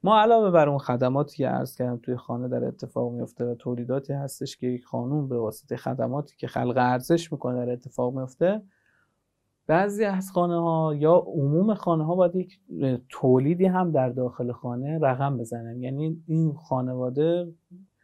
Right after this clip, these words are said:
غیر از کارهایی که در بیرون انجام می‌ده، در داخل خانه هم باید یک خانه مولد داشته باشه.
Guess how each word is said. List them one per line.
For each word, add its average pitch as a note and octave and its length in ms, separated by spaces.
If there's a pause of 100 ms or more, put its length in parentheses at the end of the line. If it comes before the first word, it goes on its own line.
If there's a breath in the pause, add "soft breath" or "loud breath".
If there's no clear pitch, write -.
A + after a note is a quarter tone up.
(300)
غیر E3 200
از C3+ 160
کارهایی C#3 320
که D#3 120
در C#3 180
بیرون C3 300
انجام C3 320
می‌ده، D#3 320 (100)
در C#3 180
داخل C#3 440
خانه D3 340
هم D#3+ 200
باید C#3+ 220
یک D3+ 120
خانه C3+ 280
مولد C3 640
داشته - 360
باشه. - 300